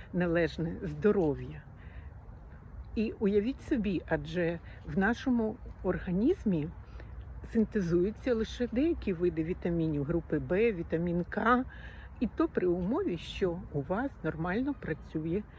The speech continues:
кишківник. Але досвід і дослідження вчених показують, що більше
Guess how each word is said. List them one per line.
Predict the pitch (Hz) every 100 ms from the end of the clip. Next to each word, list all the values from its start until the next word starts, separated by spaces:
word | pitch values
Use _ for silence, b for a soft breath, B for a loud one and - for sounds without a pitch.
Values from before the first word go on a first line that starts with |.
| B B
кишківник. | 233 - 359 339 415 403 - - B B B B -
Але | 277 285
досвід | 233 269 - 214 - B B B -
і | 208 - - B B B B -
дослідження | 185 - 247 202 190 190
вчених | - 247 240 180
показують, | - - - 269 226 170 165
що | - -
більше | 160 214 - 202